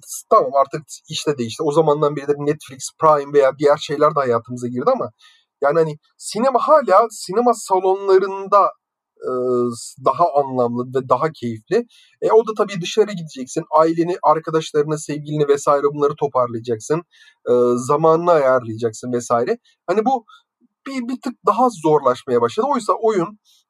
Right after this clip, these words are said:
e, bil-, ha-, bilgisayarında, evinin konforunda bir tane konsolun varsa, hatta telefonundan bile, e, halledebildiğin bir şey haline geldi. Artık bu yani hani insanlar için ciddi ciddi bir zaman geçirme aracı. Ya, y-,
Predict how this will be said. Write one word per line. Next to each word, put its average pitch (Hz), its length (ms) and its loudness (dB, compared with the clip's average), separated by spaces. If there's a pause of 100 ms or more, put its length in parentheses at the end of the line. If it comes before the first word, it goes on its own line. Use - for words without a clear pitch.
e, - 20 -8
bil-, 139 480 -8
ha-, 165 160 -2
bilgisayarında, 165 800 0
evinin 170 400 -2
konforunda 160 520 -2
bir 175 60 -12
tane 165 280 0
konsolun 156 560 -2
varsa, 147 340 2 (240)
hatta - 340 0
telefonundan 220 760 0
bile, 156 180 -4 (500)
e, 143 60 -8 (260)
halledebildiğin 202 680 -4
bir 202 60 -12
şey 233 200 0
haline 135 360 2
geldi. 123 440 0 (480)
Artık 240 280 2 (200)
bu 233 260 0 (240)
yani 151 280 0
hani 147 200 0 (560)
insanlar 220 460 2
için 208 380 -10
ciddi 180 280 -14
ciddi 208 420 -6 (320)
bir 214 160 -6 (180)
zaman 214 320 2
geçirme 208 400 -6
aracı. 127 300 -2 (280)
Ya, 156 200 -10
y-, 180 160 -10